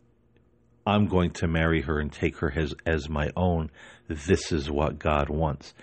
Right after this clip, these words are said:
You know, all kinds of very bizarre rules and rituals and standards that they start to live by. And this usually happens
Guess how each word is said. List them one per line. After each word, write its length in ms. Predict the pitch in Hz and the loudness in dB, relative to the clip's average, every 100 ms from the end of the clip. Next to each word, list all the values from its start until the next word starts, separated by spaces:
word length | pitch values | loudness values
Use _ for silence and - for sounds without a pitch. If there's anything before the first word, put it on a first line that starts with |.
| - - | -20 -8
You 80 | 85 | -2
know, 140 | 80 - | 0 0
all 320 | 104 107 104 | 4 6 6
kinds 440 | - - 98 92 82 | 2 0 2 2 0
of 200 | 80 - - - - - | -2 -4 -18 -20 -20 -14
very 520 | 82 90 87 87 78 | -4 2 4 4 2
bizarre 920 | 71 78 73 69 98 85 85 82 78 - _ - _ _ 90 | 0 -2 -2 -2 2 4 4 2 0 -6 _ -20 _ _ -14
rules 720 | 80 82 87 87 82 78 - | -4 0 2 2 0 -2 -4
and 260 | 76 73 | -4 -2
rituals 680 | 85 85 - 85 80 78 - | -2 0 0 0 2 0 -2
and 200 | - 80 | -6 -6
standards 920 | - - - 82 87 82 82 78 78 - | -4 -6 0 2 2 2 0 0 -4 -2
that 180 | 80 - | -2 0
they 120 | 80 | -2
start 360 | - 87 82 - | -2 -4 -4 -4
to 120 | 80 | -6
live 320 | 73 80 80 | -4 -4 -4
by. 300 | 78 76 80 - - - - | -4 -4 -6 -12 -20 -20 -10
And 180 | - 82 | -6 0
this 360 | 90 - - - _ | 0 0 -6 -18 _
usually 460 | 92 87 - 82 82 | -4 -2 0 2 2
happens 640 | 78 82 78 80 78 76 | 2 0 0 -4 -6 -8